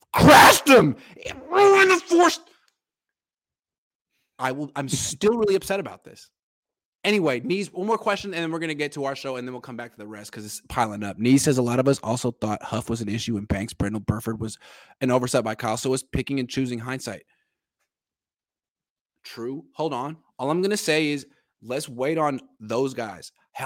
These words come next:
Huff's already in the Hall of Fame, but they haven't faced a good offense yet. So wait.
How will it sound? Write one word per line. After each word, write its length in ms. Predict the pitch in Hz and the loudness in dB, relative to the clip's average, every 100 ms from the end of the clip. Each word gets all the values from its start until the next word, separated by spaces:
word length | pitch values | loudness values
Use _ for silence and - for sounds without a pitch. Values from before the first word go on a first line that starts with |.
| 143 175 - | -2 -2 -2
Huff's 360 | 175 208 - | 2 2 0
already 360 | 165 170 165 160 | 0 2 4 2
in 60 | |
the 80 | 143 | 0
Hall 200 | 139 139 | -2 -2
of 80 | 127 | -4
Fame, 300 | 123 107 98 _ _ _ _ | -12 -16 -18 _ _ _ _
but 440 | 123 135 131 - _ - | -4 -2 -2 -8 _ -6
they 180 | 139 170 | 0 0
haven't 180 | 190 175 | 0 -2
faced 280 | 175 165 | -2 -2
a 40 | 147 | -4
good 140 | 139 | -4
offense 400 | 123 123 110 104 | -4 -6 -12 -16
yet. 180 | 101 - _ _ | -20 -20 _ _
So 280 | - - 131 | -18 -8 -6
wait. 360 | 123 139 120 | -4 -4 -6